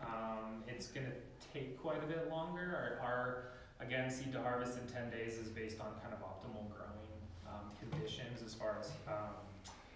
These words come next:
humidity and heat. But the best thing about microgreens in your home, I mean, microgreens, simply said, as I say it, are humans. So what do humans like? That's what microgreens like. You know,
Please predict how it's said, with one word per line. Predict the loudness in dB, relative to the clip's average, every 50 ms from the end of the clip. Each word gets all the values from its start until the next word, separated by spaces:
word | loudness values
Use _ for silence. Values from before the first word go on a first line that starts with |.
| -14 -14 -16 -16 -16 -16 -16 -14 -14 -8 -2
humidity | 2 4 6 6 6 6 8 8 10 10 10 8 8
and | 6 4 4
heat. | 4 4 4 4 4 4 2 2
But | 0 2 2
the | 2
best | 4 4 4 4 4 2
thing | 2 2 2
about | 4 6 6 6 6 6
microgreens | 4 2 2 2 2 2 2 2 0 2 2 0
in | 0
your | 0 0 -2 -2
home, | 0 0 2 2 2 2
I | 0 0 -2
mean, | 0 0
microgreens, | 2 2 0 0 0 -2 -2 -2 -2 -2 -4 -4
simply | -4 -4 -4 -4 -4 -4 -4 -4
said, | -2 0 0 2 2 2
as | 0 0
I | 0 0 0
say | 0 0 0 0
it, | 0 0 0
are | -2 -2 -2
humans. | -4 -4 -2 -2 -4 -4 -6 -6 -8 -8 -8 -8 -12 -14 -12
So | -8 -6 -2 2 4 4 4 4 2 2
what | 4 4
do | 4 4 2 2 0
humans | 0 0 0 0 0 2 4
like? | 4 4 4 4 2
That's | 0 0 0 0 0
what | 0 2 2 2 2 2 2
microgreens | 2 2 2 2 0 0 0 0 0 0 0 0 -2
like. | -2 -2 -4 -6 -8 -10 -10 -12 -10 -10 -8 -6
You | -4 -4
know, | -2